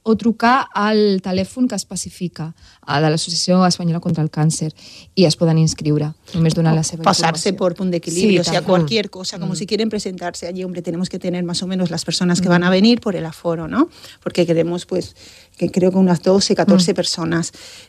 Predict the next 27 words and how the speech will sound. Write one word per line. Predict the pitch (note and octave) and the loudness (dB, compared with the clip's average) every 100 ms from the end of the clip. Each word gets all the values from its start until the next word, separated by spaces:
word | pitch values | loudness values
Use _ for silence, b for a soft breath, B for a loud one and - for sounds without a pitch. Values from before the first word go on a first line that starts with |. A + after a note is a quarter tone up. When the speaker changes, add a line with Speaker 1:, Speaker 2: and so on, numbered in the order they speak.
| _ | _
Speaker 2:
Pero | G#3 F#3+ F#3 F3 - | 4 6 4 2 -4
si | - - F#3+ | -10 -6 -4
no | E3+ F3 | 0 -2
pu-, | E3+ F#3 F#3+ | 0 0 0
si | - | 2
no | F#3+ | 2
saben, | F#3+ E3 F#3 | 2 -2 0
porque | F3+ F3 | 0 -2
son | E3+ F3 | -2 0
mayores, | F#3+ F#3 E3+ F#3 F3 E3+ | 2 4 4 4 0 -2
eh, | E3+ E3 E3 E3+ | -4 0 0 2
un | F3+ | 2
email, | F#3 E3+ F3 F#3 | 2 2 0 0
lo | F3 | 0
que | E3+ | -2
sea, | - F#3 B3 | -2 -2 0
pasándose | F3+ F3 F3 G3 G#3 | -2 0 2 2 0
por | F#3+ F3+ | -4 -6
Punto | F#3+ F#3 | -6 -6
de | |
Equilibrio | E3+ E3 F3 A#3+ - | -4 0 4 2 2
pueden | F3 F3 | 0 2
venir | E3+ E3+ E3 | 0 -2 -4
perfectamente, | F3 - E3+ E3+ F3 F3 | -6 -8 -8 -4 -2 0
no | F3 | 0
hay | E3+ | -2
problema. | - D#3+ D#3+ D#3+ | 0 0 -2 -4